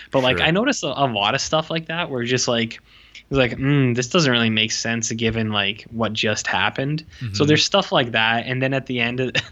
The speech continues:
Speaker 1: <laughs> it was so funny. The end of the scene, Ron Howard gets so fucking art house where it goes, like,
Speaker 2: <laughs>
Speaker 1: slow, slow motion, and he just kinda saturates the color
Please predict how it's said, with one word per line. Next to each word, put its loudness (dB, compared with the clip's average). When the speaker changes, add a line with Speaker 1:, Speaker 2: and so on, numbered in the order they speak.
Speaker 1:
<laughs> -12
it -4
was 0
so 0
funny. 0
The 0
end 2
of 2
the 4
scene, -2
Ron 2
Howard 0
gets -2
so 0
fucking -4
art 0
house 0
where 4
it 2
goes, 4
like, 2
Speaker 2:
<laughs> -
Speaker 1:
slow, -2
slow 4
motion, 2
and -6
he -4
just -2
kinda -2
saturates -2
the -8
color -2